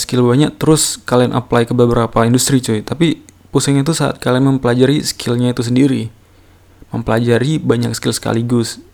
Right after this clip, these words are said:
Siapa yang mau gitu kan? Jujur, aku sendiri mau gitu kan. Dan aku sendiri juga sempat bingung gitu,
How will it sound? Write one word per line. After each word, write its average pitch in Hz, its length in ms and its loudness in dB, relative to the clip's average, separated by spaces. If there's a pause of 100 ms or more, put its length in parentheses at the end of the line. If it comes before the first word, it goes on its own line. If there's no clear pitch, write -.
(100)
Siapa 156 320 2
yang 139 80 2
mau 117 160 2
gitu 110 160 -2
kan? 135 240 -6
Jujur, 120 400 -2 (400)
aku 117 240 -6
sendiri 120 320 0
mau 120 240 2
gitu 110 160 -2
kan. 110 160 -6 (720)
Dan 123 160 -4
aku 156 240 2
sendiri 160 160 8
juga 131 240 4
sempat 151 400 0
bingung 143 400 4
gitu, 110 160 -2